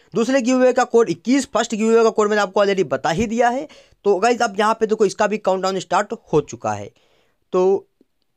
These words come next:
यहाँ पे इसकी भी काउंटिंग स्टार्ट होने वाली है। ये देखो, टू नंबर आया हुआ है, ठीक है। हमको वही अपना याद रखना, एक ही रखना है, मैंने बाहर को पकड़ लिया है। अब कंटिन्यू हम बाहर को ही बार बार करेंगे। देखो गाइस,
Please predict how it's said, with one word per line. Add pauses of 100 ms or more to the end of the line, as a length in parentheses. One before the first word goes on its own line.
(480)
यहाँ
पे
इसकी
भी
काउंटिंग
स्टार्ट
होने
वाली
है।
ये
देखो,
टू
नंबर
आया
हुआ
है,
ठीक
है। (260)
हमको
वही
अपना
याद
रखना,
एक
ही
रखना
है,
मैंने
बाहर
को
पकड़
लिया
है। (260)
अब
कंटिन्यू
हम
बाहर
को
ही
बार
बार
करेंगे।
देखो
गाइस,